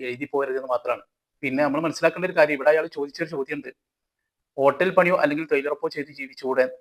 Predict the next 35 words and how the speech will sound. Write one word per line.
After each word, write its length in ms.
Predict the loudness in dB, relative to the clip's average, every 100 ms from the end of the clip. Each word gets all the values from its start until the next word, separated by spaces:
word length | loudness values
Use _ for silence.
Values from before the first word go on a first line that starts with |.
| _ _
നിങ്ങൾ 180 | -4 -2
ഈ 40 | 2
ഹോട്ടലിൽ 320 | 2 2 0 0
നിന്ന് 100 | 0
എഴുതിയപ്പോ 300 | 0 -6 -6
തന്നെ 180 | -6
എനിക്ക് 160 | -6 -10 -8
പേടി 240 | -6 -4
തോന്നുന്നു 280 | -4 -6 -10
ശരിക്ക്. 240 | -12 -14 -20 _ _ _ _ _
കാരണം 180 | 4 4
എന്താ 100 | 4
അറിയുമോ, 180 | 2 0
ഹോട്ടലിന് 380 | 0 0 0 0 -2
സമാനമായിട്ടുള്ള 640 | -4 -4 -2 -2 -2 -4
ഒന്നാണ് 240 | -4 -4 -8
കഫ്തീരിയ. 460 | -12 -10 -6 -6 -6 _ _ _ _ -8
ഈ 60 | 2
കഫ്തീരിയയുടെ 540 | 2 2 0 0 0 -4
കിച്ചണിൽ 380 | -4 -4 -2 -6 -10 _ _ _ 2
നാലര 400 | 4 6 4 4
വർഷത്തോളം 480 | 4 2 0 0 0
ജോലി 180 | -2 -2
എടുത്തൊരു 200 | -4 -8
വ്യക്തിയാണ് 280 | -6 -8 -4
ഞാൻ. 100 | -6 -6 _ _ -4
രാവിലെ 440 | 2 2 2 0 -2 -8 _ _ _ _ _ -8
എട്ട് 280 | -4 -2
മണിക്ക് 340 | 0 0 -2 -6 -8 _
തുടങ്ങും 260 | -2 -2 -4
ജോലി, 200 | -4 -8 -14 _ _ _ -14
ഉച്ചയ്ക്ക് 300 | -6 -2 0
രണ്ട് 220 | 0 -2
മണി 160 | -2 -2
വരെ. 160 | -4